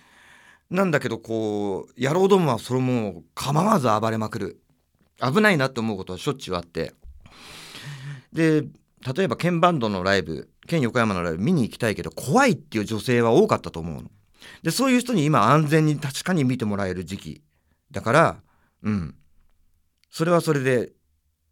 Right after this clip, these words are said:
今までそんな時期はなかったわけだから、いいことだなと思ってみたり。うん。うん、だからこの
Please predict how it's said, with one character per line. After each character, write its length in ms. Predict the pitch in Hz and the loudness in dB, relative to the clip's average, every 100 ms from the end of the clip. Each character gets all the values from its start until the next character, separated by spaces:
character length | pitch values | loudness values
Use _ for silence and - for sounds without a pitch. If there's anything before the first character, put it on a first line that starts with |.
| - | -4
今 200 | 160 151 | 2 4
ま 120 | 135 | 2
で 80 | 107 | 0
そ 140 | 120 | -2
ん 80 | 123 | 0
な 100 | 123 | 0
時 140 | 123 | -4
期 80 | 123 | -6
は 80 | 104 | -4
な 120 | 117 | -4
か 100 | 160 | -4
っ 60 | - | -4
た 100 | 110 | -6
わ 60 | |
け 80 | 92 | -6
だ 80 | 87 | -6
か 100 | 92 | -6
ら、 120 | 85 | -4
い 140 | 101 123 | -2 -4
い 40 | |
こ 120 | 95 | -4
と 120 | 104 | -2
だ 120 | 110 101 | 0 2
な 180 | 107 | 2
と 80 | 104 | 0
思 120 | 87 | -4
っ 20 | 85 | -4
て 120 | 80 | -8
み 60 | |
た 100 | 82 | -6
り。 180 | 69 - _ _ - | -8 -10 _ _ -8
う 40 | |
ん。 240 | 87 76 - _ _ _ _ - - - - - - | -8 -8 -12 _ _ _ _ -20 -20 -20 -20 -20 -8
う 280 | 135 139 131 | 0 2 2
ん、 40 | 127 | 4
だ 100 | 139 | 4
か 60 | |
ら 60 | 117 | 2
こ 140 | 113 | 2
の 300 | 110 110 101 | 0 0 -2